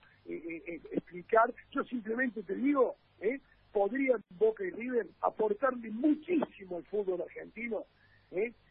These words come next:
Este, desde la, desde la perspectiva de todo lo que ellos piensan, ¿eh? O, o, o de todo lo que ellos viven.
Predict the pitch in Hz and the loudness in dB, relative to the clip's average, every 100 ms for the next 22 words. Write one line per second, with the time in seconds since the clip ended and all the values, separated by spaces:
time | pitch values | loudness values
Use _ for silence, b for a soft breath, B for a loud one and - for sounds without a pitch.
0 | b - - - 320 320 180 180 175 175 | b -10 -8 -8 -8 -4 -2 -2 -4 -4
1 | 180 - 180 - 180 - 240 208 170 - | -4 -4 -6 -6 -6 -2 0 -2 -2 -8
2 | - 254 233 - 202 190 - 208 240 254 | 2 6 6 4 -6 -6 -8 -6 -6 -6
3 | - 180 269 _ b b 220 254 - - | -6 -8 -10 _ b b -8 -8 -10 -8
4 | 185 - - - - 185 - 240 226 208 | -6 -4 -6 -4 -2 -2 6 6 6 2
5 | 196 175 151 135 120 117 | -4 -6 -8 -10 -12 -14